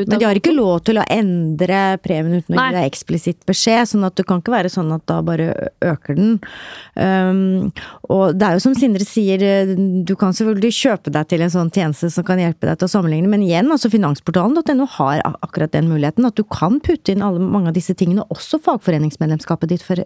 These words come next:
Speaker 2: forresten, som gjør at det er en eller annen motor der bak som,
Speaker 1: Ja.
Speaker 2: som gjør de, som, ja, som gjør de vurderingene.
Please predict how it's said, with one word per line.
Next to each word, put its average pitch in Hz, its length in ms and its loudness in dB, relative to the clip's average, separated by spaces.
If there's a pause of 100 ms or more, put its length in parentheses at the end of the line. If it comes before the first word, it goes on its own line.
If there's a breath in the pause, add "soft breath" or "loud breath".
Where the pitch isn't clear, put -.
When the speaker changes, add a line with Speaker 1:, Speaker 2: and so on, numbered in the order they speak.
Speaker 2:
forresten, 185 420 -2 (440 loud breath)
som 285 260 0
gjør 196 280 2
at - 80 -6 (120)
det 214 240 -4
er 185 160 0 (120)
en 165 120 0
eller 190 140 2
annen 175 160 2
motor 185 260 0
der 190 160 4
bak 202 280 0
som, 247 280 0
Speaker 1:
Ja. 269 60 -4
Speaker 2:
som 240 140 2
gjør 170 320 2
de, 170 400 2
som, 175 160 0
ja, 202 120 2
som 226 160 2
gjør 180 180 2
de 165 120 0
vurderingene. 165 600 0